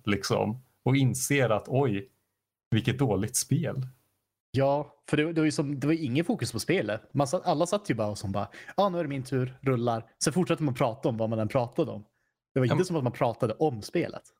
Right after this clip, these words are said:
Speaker 3: Liksom, vi kom fram till att i Final Fantasy så finns K F C.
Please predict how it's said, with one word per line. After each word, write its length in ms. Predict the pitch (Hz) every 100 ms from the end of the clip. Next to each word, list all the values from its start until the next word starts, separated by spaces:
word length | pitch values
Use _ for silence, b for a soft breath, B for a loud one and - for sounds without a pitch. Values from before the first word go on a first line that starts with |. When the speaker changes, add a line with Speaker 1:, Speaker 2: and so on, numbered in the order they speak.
| -
Speaker 3:
Liksom, 420 | 131 - 120 107 - _ _ -
vi 300 | 117 127 127
kom 320 | - 135 131
fram 380 | - 117 98 92 -
till 360 | 104 95 -
att 280 | - 98 -
i 60 | 104
Final 400 | - 127 143 127
Fantasy 680 | - 85 87 - - 110 147 - _ _ _ _ -
så 160 | -
finns 280 | 123 101 87
K 140 | - 80 82
F 80 | 85
C. 280 | - -